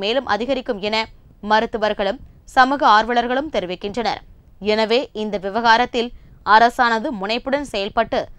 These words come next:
தகுந்த கட்டுப்பாடு விதிக்க வேண்டும் என அவர்கள் அரசுக்கு கோரிக்கை வைத்துள்ளனர். அரசின் விதிமுறைகளை பின்பற்றாமல் செயல்படும் தொழிற்சாலைகளின் உரிமம் ரத்து செய்யப்படும் என முதல்வர் நாராயணசாமி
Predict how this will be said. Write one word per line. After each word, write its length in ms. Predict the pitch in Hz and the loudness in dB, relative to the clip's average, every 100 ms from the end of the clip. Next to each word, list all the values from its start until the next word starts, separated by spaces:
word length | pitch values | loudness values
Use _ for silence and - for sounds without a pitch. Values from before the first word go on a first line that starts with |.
| - - - | -20 -6 4
தகுந்த 360 | 262 339 330 339 | 4 4 -2 0
கட்டுப்பாடு 440 | 220 208 247 262 247 190 | 0 -2 2 4 4 -2
விதிக்க 240 | 226 285 247 | -6 -4 -4
வேண்டும் 260 | 233 202 208 | -4 -4 -4
என 80 | 226 262 - - - 226 | -4 -4 -10 -20 -2 2
அவர்கள் 340 | 233 247 208 - 208 | 2 2 -2 -2 0
அரசுக்கு 420 | 254 - 247 196 180 | 0 -2 -8 -10 0
கோரிக்கை 340 | 262 302 302 226 | 2 2 0 -6
வைத்துள்ளனர். 540 | 175 190 208 226 165 - _ _ _ _ _ _ _ _ _ _ _ - _ - 247 | -6 -4 -2 0 -2 -6 _ _ _ _ _ _ _ _ _ _ _ -20 _ 8 8
அரசின் 380 | 269 269 285 208 | 8 4 -4 -2
விதிமுறைகளை 560 | 220 247 240 233 233 226 220 | -2 -2 0 0 2 0 -2
பின்பற்றாமல் 680 | 214 240 226 247 233 269 254 | -4 -4 0 4 4 2 -4
செயல்படும் 480 | 208 208 240 214 208 | -2 -2 -4 -6 -4
தொழிற்சாலைகளின் 680 | 220 247 - 233 220 220 202 165 | -6 -4 0 0 0 -4 -6 -6
உரிமம் 340 | 214 247 214 - - - 208 240 | -4 -2 -2 -4 -20 -8 2 6
ரத்து 240 | - - - | 6 2 -6
செய்யப்படும் 460 | 285 269 247 214 185 | -4 -2 -2 -4 -2
என 80 | 214 190 - - - - | -2 -2 -6 -20 -18 -2
முதல்வர் 400 | 254 285 277 277 208 | 2 4 4 2 4
நாராயணசாமி 640 | 202 277 370 330 247 220 | 4 4 2 -2 2 2